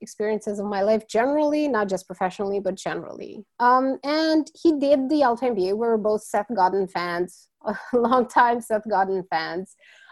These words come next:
Uh, and when the workshop came up, it was, uh, it was super exciting. We were very curious about it. And he did the workshop.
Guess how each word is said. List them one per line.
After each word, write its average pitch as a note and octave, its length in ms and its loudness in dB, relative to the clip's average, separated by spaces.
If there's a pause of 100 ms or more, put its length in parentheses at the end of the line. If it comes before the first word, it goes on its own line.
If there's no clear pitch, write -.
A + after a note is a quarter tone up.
(120)
Uh, G#3 400 -6
and B3 260 -4
when B3+ 180 -2
the A#3 100 -4
workshop C4+ 440 -2
came A3 260 -2
up, F#3+ 260 0
it - 180 -10
was, F#3 480 -2 (360)
uh, F3 220 0 (280)
it F3+ 240 2
was F3 160 -2
super D#3+ 240 -6
exciting. A3+ 800 2
We F#3+ 120 -2
were F#3 120 0
very F#3+ 280 0
curious C#4+ 560 0
about G#3+ 300 0
it. G#3+ 220 -2
And D4 160 0
he D#4+ 320 -2
did A#3+ 160 4
the B3 80 2
workshop. D3+ 680 -4